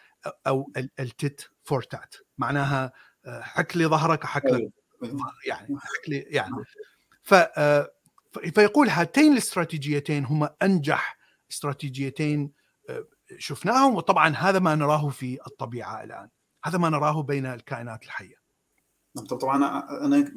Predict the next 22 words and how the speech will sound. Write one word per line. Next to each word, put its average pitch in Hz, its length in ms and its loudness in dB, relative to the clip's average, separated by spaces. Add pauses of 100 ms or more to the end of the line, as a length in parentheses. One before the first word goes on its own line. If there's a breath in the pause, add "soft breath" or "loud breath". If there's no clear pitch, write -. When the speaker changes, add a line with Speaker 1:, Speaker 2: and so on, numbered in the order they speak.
(140)
Speaker 2:
ما 147 300 -2
عندي 156 320 2
إلا 170 160 2
شيء - 380 -2 (300)
هيك 147 300 -8
أنبه 143 400 2
عليه. 123 340 -8 (220)
في-، - 140 -12
فيكم 208 320 2
تدخلوا 175 440 0
أنتوا، 156 220 2
هذا 175 120 8
الموضوع 165 360 6
معقد 147 540 0
جدًا، 143 400 -6
جدًا، 139 420 -4
جدًا. 127 400 -10 (160)
هذا 147 100 0
بسموه 160 400 2
سباق - 340 -2
التسلح 131 480 -4
حتى. - 240 -12